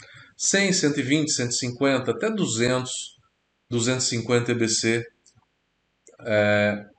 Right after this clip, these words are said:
pra dar essa complexidade. Então, todas elas têm, é, esses maltes caramelo. A Ordinary tem numa proporção bem mais baixa,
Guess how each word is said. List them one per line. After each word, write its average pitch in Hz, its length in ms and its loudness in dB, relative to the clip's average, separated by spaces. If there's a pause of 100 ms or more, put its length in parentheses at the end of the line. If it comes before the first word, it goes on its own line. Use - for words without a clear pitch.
(100)
pra 139 200 6
dar 123 380 6
essa 135 200 0
complexidade. 123 1040 0 (340)
Então, 104 220 -8
todas 180 360 2
elas 139 360 6
têm, 135 300 0 (720)
é, 110 460 2
esses 131 380 -2
maltes 113 320 2
caramelo. 123 680 4 (320)
A 127 120 0
Ordinary 147 840 6
tem 139 160 2
numa 143 260 2 (260)
proporção 143 800 2
bem 139 160 2
mais 214 320 0
baixa, 110 480 2